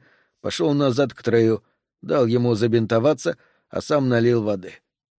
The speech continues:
Трей теперь сидел, накрывшись окровавленной простынёй. Он вытер с лица пот. «Не знаю, почему кровь никак не останавливается».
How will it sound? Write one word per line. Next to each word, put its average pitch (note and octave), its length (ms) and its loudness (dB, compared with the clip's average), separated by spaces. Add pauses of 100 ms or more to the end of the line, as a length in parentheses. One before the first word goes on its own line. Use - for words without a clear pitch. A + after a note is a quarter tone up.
(520)
Трей E3 220 4
теперь C3 320 2
сидел, C3 440 2
накрывшись C3 640 0
окровавленной B2 720 2
простынёй. G#2 720 -6 (680)
Он A#2+ 260 0
вытер B2+ 360 2
с - 100 -4
лица A#2 380 0
пот. - 340 -6 (680)
«Не B2 220 -8
знаю, G#2 460 -2 (460)
почему B2 440 -2
кровь C#3 380 2
никак C3+ 420 0
не C#3+ 140 0
останавливается». A#2 1000 2